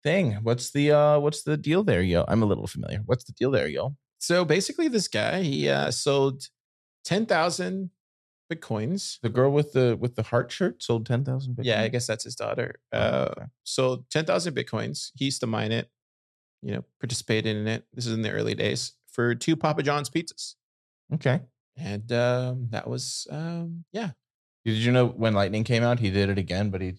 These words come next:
Speaker 1: bought 'em for, like, ten thousand, ten thousand or t-, tw-, forty dollars on Lightning.
Speaker 2: Oh, really?
Speaker 1: Yeah, he
Speaker 2: I
Speaker 1: did,
Speaker 2: didn't know
Speaker 1: he
Speaker 2: he
Speaker 1: did the
Speaker 2: did it
Speaker 1: same thing
Speaker 2: again.
Speaker 1: again when Lightning came
Speaker 2: Wow.
Speaker 1: out.
Speaker 2: Yeah, I
Speaker 1: Which
Speaker 2: wish
Speaker 1: is
Speaker 2: I would've
Speaker 1: kinda
Speaker 2: saw
Speaker 1: funny.
Speaker 2: that. This is from,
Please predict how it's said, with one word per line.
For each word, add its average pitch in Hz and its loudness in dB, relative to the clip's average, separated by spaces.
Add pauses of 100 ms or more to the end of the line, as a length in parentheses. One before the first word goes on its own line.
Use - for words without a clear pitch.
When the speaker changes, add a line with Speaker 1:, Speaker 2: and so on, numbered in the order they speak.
(120)
Speaker 1:
bought 92 2
'em 92 0
for, 98 0
like, 71 -2
ten 80 -4
thousand, 90 -4 (500)
ten 87 -8
thousand 87 -6
or - -12 (260)
t-, 98 0 (140)
tw-, - -10
forty 101 0
dollars 95 0
on 87 -2
Lightning. 87 -6 (760)
Speaker 2:
Oh, 131 4
really? 156 0 (200)
Speaker 1:
Yeah, 92 4
he 101 2
Speaker 2:
I 160 4
Speaker 1:
did, - 6
Speaker 2:
didn't - 0
know 349 4
Speaker 1:
he - 4
Speaker 2:
he - 6
Speaker 1:
did 95 4
the 127 2
Speaker 2:
did 113 2
it - 2
Speaker 1:
same 95 4
thing 92 2
Speaker 2:
again. 92 2
Speaker 1:
again 90 0
when 85 0
Lightning 87 0
came 87 0
Speaker 2:
Wow. 85 0
Speaker 1:
out. - -2 (320)
Speaker 2:
Yeah, 196 -8
I - -10
Speaker 1:
Which 123 -8
Speaker 2:
wish - -4
Speaker 1:
is - -6
Speaker 2:
I - -2
would've 147 0
Speaker 1:
kinda - 0
Speaker 2:
saw 147 0
Speaker 1:
funny. 123 2
Speaker 2:
that. 143 0 (840)
This 147 2
is - -2
from, 147 0